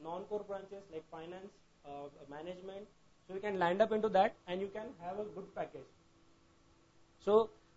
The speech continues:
if you are looking for a good job, go for I I T Bombay.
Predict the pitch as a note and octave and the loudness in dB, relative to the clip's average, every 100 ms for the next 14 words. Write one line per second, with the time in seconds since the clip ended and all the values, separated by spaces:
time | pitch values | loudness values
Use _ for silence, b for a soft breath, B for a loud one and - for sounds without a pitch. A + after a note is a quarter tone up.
0 | F#3 F3+ A#3+ A#3 G3 A#3 A#3+ A#3 A#3 - | -8 -4 -2 -2 -6 -10 -10 -10 -10 -12
1 | E3+ E3 E3 D#3+ F3 F#3+ F#3+ G#3+ G#3+ - | -8 -4 -4 2 4 6 6 6 4 -8
2 | C#3+ D#3+ F3+ G#3 G3+ G3+ F#3+ F#3+ F#3+ | -2 0 4 8 8 6 2 -2 -4